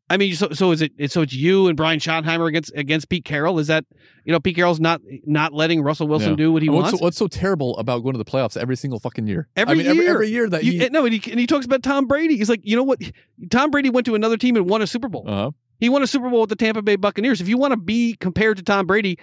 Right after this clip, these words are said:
Speaker 1: then do things like Tom Brady does and not, not make the playoffs since two thousand, or not make the Super Bowl since two thousand and thirteen.
Speaker 2: Mm-hmm.
Speaker 1: Even though you have a great team year after year after year after year after year, winning ten, eleven, twelve games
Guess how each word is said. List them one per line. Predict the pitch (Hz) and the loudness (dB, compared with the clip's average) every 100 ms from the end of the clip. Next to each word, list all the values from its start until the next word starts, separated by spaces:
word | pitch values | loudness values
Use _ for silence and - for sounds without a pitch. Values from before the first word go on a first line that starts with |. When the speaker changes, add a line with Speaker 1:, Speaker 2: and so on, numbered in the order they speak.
| - | -2
Speaker 1:
then | 180 185 | -2 0
do | 143 226 226 | 2 4 4
things | - 214 185 | 2 0 0
like | 156 185 151 | 0 0 0
Tom | 185 175 | -2 0
Brady | 180 170 | 0 2
does | 156 196 151 147 - - | 2 2 0 -4 -18 -6
and | 175 180 | -2 0
not, | 190 151 | 0 0
not | 147 180 135 | 0 0 0
make | 175 180 | -2 -2
the | 156 | -4
playoffs | - 202 175 147 | 0 2 2 0
since | 160 | -4
two | - 202 | -2 -2
thousand, | 185 175 160 | 2 0 2
or | |
not | 160 180 | 0 2
make | 185 | -2
the | 170 | -4
Super | 185 208 | -6 -4
Bowl | 160 151 | -2 0
since | 165 | -2
two | - 202 | -2 -2
thousand | 175 170 170 139 | 0 2 0 0
and | 151 | -4
thirteen. | - 214 196 156 - 247 208 110 | -2 0 0 -4 -2 2 2 0
Speaker 2:
Mm-hmm. | 101 101 98 135 | -2 -2 -2 0
Speaker 1:
Even | 220 233 | 0 2
though | 220 | 2
you | 196 | 2
have | 180 | 0
a | |
great | 160 156 214 202 | 0 0 0 0
team | - 220 185 | 0 2 4
year | 160 208 196 | 2 2 2
after | 156 151 | 0 -2
year | 170 202 | 0 0
after | 165 151 | 0 -2
year | 165 190 | 0 0
after | 160 143 | 0 -2
year | 160 190 | -2 0
after | 156 151 | 0 -2
year, | 165 185 | 0 2
winning | 156 143 | 0 -2
ten, | - 190 160 | -2 -2 0
eleven, | 139 180 151 | 0 0 -2
twelve | 170 175 | 0 0
games | 170 175 151 | 0 0 -2